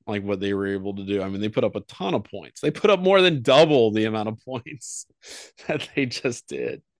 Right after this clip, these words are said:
Uh, and I was like, "There's no way," because you had seen how the team had performed prior to that,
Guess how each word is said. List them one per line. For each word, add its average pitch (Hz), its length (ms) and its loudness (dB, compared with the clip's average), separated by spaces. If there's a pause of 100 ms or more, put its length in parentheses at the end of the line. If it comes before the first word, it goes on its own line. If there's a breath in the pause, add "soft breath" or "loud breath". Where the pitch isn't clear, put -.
(600 loud breath)
Uh, 113 600 4 (760)
and 135 100 -6
I 135 60 0
was 131 80 0
like, 131 120 -2
"There's 151 180 -2
no 147 180 -2
way," 156 380 -8 (100)
because 135 400 -2
you 165 100 2
had 156 140 0
seen 185 320 -4
how 165 140 0
the 147 100 -6
team 147 280 -10
had 135 140 -12
performed 123 460 -8
prior 131 280 -4
to 120 140 -6
that, 90 360 -12